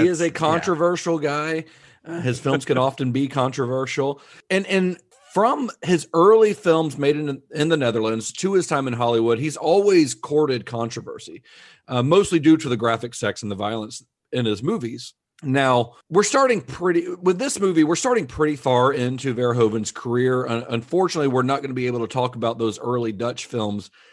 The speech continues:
Speaker 1: in a lot of detail because they're currently unavailable here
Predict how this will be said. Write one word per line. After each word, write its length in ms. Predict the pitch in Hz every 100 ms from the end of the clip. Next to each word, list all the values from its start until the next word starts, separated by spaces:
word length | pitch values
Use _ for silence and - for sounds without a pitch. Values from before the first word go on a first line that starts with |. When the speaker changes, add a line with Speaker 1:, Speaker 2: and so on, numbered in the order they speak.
| _ _ _ -
Speaker 1:
in 260 | 135 131
a 120 | 127
lot 300 | 127 147 170
of 100 | 185
detail 420 | 131 160 151 165 151
because 440 | 147 175 160 139
they're 160 | 151 151
currently 400 | 202 202 160 143
unavailable 500 | 139 113 113 104 98
here 380 | 110 98 90